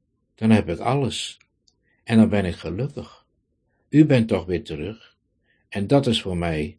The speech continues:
het geluk. Nou, vindt u dat niet een hele mooie trek in Mephibosheth? Het getuigt echt van Gods genade. En het is bovenal ook een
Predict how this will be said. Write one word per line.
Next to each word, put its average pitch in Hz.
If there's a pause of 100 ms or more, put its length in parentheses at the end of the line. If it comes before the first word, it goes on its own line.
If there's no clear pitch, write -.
het -
geluk. - (1600)
Nou, 127
vindt 131
u 123
dat 120
niet 117
een 113
hele 110
mooie 98
trek 120 (140)
in 90
Mephibosheth? 78 (840)
Het 87
getuigt 92
echt 113
van 78
Gods -
genade. 78 (1300)
En 135 (260)
het 113
is 120
bovenal 113
ook 110
een 98